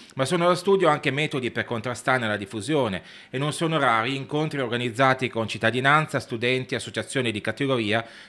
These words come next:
per cercare soluzioni. L'ultimo in ordine cronologico è stato indetto dall'assessorato all'ambiente giovedì dodici aprile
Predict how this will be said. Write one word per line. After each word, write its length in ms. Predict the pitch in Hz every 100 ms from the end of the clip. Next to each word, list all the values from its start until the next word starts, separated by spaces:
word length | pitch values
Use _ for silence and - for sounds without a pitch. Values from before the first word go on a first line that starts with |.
| -
per 140 | 139
cercare 400 | 131 156 135 120
soluzioni. 680 | - 113 101 - 95 87 98 - -
L'ultimo 460 | 127 147 165 175 143
in 80 | 127
ordine 280 | 127 117
cronologico 680 | 113 135 151 160 165 160 160
è 40 | 135
stato 280 | 139 123
indetto 360 | 131 123 135 131
dall'assessorato 680 | 117 104 107 - 117 117 113
all'ambiente 600 | 107 113 143 131 98 95
giovedì 340 | 101 104 117
dodici 320 | 110 107 98 139
aprile 480 | - 113 104 135